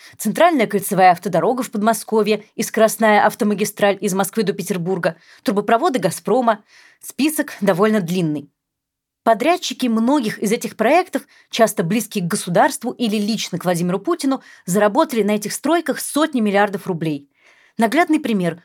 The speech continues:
Снова про Крымский мост. Этот подряд без конкурса достался компании «Стройгазмонтаж». На тот момент ее главным собственником был Аркадий Ротенберг, давний друг Владимира Путина и его спарринг-партнер по дзюдо.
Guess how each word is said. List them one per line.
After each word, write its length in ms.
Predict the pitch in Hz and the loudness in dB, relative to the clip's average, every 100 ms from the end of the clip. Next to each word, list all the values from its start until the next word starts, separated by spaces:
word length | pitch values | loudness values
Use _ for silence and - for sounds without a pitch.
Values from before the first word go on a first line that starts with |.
| _ | _
Снова 460 | - 214 277 311 | -4 2 2 2
про 160 | 294 208 | 0 -2
Крымский 400 | - 240 - 214 | 0 -4 -2 -2
мост. 320 | 170 160 - _ _ _ - - | -2 -4 -8 _ _ _ -20 0
Этот 280 | 269 277 277 | 0 0 -2
подряд 360 | 262 226 349 262 | -2 2 2 2
без 320 | 175 277 - | -2 -2 -2
конкурса 520 | - 269 214 180 - | -2 -2 0 -6 -2
достался 480 | 175 175 302 330 262 | -2 0 0 0 0
компании 480 | 226 208 330 311 294 | -2 2 2 2 0
«Стройгазмонтаж». 1160 | - - 277 269 247 240 226 202 165 160 - _ _ _ | -2 0 0 2 2 2 -2 0 -2 -4 -12 _ _ _
На 80 | 240 | 0
тот 180 | 320 294 | 0 2
момент 340 | 294 349 381 | 0 0 -2
ее 160 | 233 247 | -2 -2
главным 440 | 220 254 208 180 | 2 2 2 -4
собственником 680 | - 320 - 262 247 220 175 | -2 -2 -2 -4 -2 -4 -2
был 220 | 294 302 | -2 0
Аркадий 460 | 226 214 240 226 233 | -2 2 0 2 0
Ротенберг, 540 | 220 254 202 156 - _ _ - | 0 -2 -2 -4 -6 _ _ 2
давний 340 | 226 240 247 | 2 4 0
друг 220 | 247 180 | -2 0
Владимира 340 | 190 175 190 226 | -2 0 -2 -2
Путина 440 | 349 370 285 285 - | -4 -2 -2 -2 -4
и 80 | 226 | -2
его 220 | 226 226 | 0 0
спарринг-партнер 880 | 277 - 240 247 202 - 175 196 226 | -2 2 2 2 0 0 0 -2 -2
по 100 | - | -4
дзюдо. 400 | 175 190 160 | -4 -2 -2